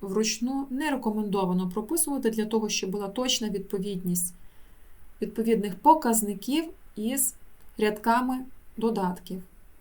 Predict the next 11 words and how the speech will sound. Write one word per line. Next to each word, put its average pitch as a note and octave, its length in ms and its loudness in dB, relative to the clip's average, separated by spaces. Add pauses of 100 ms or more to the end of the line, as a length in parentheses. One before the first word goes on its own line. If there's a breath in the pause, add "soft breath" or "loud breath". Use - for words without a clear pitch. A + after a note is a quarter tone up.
(2500 loud breath)
Через D4 300 2
кнопку E4+ 340 2
«Правка» C4 560 2
варто B3 340 6
перевірити, A#3 680 2
чи A3+ 380 4
за G#3 120 2
замовчуванням A3 680 2
стоїть A3+ 400 0
автоматичний G#3+ 760 2
розрахунок, B3+ 800 -2